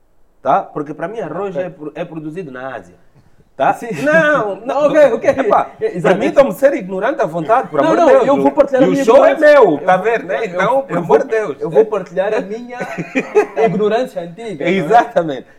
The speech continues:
Speaker 1: Então,
Speaker 2: <laughs>
Speaker 1: a primeira vez que eu ouvi falar de um projeto de arroz cá em, em Angola foi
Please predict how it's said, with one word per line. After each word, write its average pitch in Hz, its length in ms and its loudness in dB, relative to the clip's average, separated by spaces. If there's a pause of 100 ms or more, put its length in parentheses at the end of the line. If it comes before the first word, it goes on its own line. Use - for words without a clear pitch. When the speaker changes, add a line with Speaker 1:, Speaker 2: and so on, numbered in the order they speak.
(120)
Speaker 1:
Então, 185 380 -6 (180)
Speaker 2:
<laughs> 233 180 0
Speaker 1:
a 269 80 2
primeira 254 380 -2
vez 202 180 -2
que - 80 -12
eu 190 60 -2
ouvi 180 200 -6
falar 170 360 -2
de 165 80 -10
um 165 100 -8
projeto 151 520 -8
de 123 100 -8
arroz 143 480 -8
cá 147 460 -6
em, 123 260 -12
em 123 140 -16
Angola 139 400 -6
foi 170 380 -12